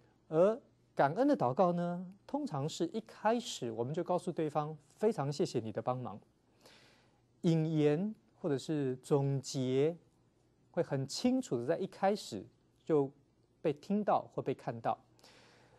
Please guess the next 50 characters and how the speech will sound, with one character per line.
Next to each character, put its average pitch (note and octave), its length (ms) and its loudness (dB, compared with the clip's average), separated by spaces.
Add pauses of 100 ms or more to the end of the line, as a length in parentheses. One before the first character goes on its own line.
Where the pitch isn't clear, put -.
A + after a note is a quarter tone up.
(140)
通 D#4 200 0
常 F#3 240 2
在 G#3+ 140 4 (100)
引 C#3+ 280 2
言 C#3 240 0
之 G3 200 -2
后 F#3+ 300 0
，“谢 - 240 -4
谢 G3 160 4
你 D#3 80 0
的 D3 120 2
帮 F#3+ 200 2
忙”， D#3 260 0
接 A3 140 -2
下 A3 140 0
去 F#3 80 0
我 D#3 80 6
们 E3+ 100 -2
会 G3 80 -2
很 C#3 240 -4
自 A3+ 240 -2
然 D3 260 2
的 D3+ 300 4
描 C#3 320 -2
述 D#3+ 260 -4
上 F3+ 300 -2
一 F#3 60 -2
次 - 300 -4
发 E3+ 280 0
生 F3 240 -4
了 C3 160 -4
什 - 200 -10
么 G#2 120 -10
事， - 360 -8
那 F3 120 -6
个 - 140 -6
哀 G3 180 0
情 B2+ 480 -8
是 - 160 -6
什 A2 160 -8
么， G#2+ 180 -16 (640)
我 C3 120 2
们 D3+ 100 -2
的 D#3 280 4
请 C3+ 520 -4
求 C#3 460 -2
又 F#3 120 -2
是 D#3+ 140 -6
什 A#2+ 180 -10
么。 C#3 220 -16